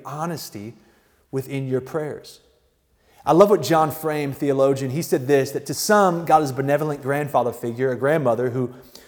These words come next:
whose love excludes any kind of punishment or discipline. To some, God is a blessing dispenser, one who gives people everything they want as long as they pray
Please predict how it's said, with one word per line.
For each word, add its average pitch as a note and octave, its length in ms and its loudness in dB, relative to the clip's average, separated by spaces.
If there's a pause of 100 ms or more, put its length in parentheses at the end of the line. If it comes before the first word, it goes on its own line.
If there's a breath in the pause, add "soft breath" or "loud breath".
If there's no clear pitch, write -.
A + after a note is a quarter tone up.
(140 loud breath)
whose E3+ 220 2
love F#3 240 10
excludes F3+ 500 2
any E3 160 0
kind E3 260 -4
of - 80 -2
punishment E3 480 -4
or A#2+ 80 -6
discipline. D3 500 -4
To B2+ 100 -2
some, D#3 340 0 (460 loud breath)
God C3+ 100 2
is B2+ 80 -2
a B2 60 0
blessing B2+ 400 2
dispenser, C#3+ 560 -4
one C3+ 160 0
who C3+ 80 -4
gives C3+ 240 -2
people D3 320 -6
everything C3+ 260 -4
they A#2 140 -4
want B2+ 320 -2
as A#2 160 -12
long D#3 260 2
as F#3+ 80 -2
they E3 120 -2
pray B2+ 440 -2